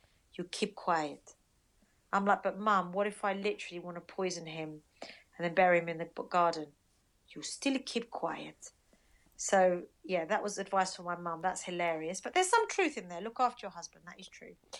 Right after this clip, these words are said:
Okay. And I think the best advice was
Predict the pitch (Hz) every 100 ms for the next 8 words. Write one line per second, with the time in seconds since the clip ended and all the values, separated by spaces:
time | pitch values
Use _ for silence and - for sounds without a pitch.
0 | - - - - 202 185 165 208 - -
1 | _ - _ _ _ - 247 240 233 233
2 | 285 294 269 320 320 - - 247 226 196
3 | 185 185 - 214 208 202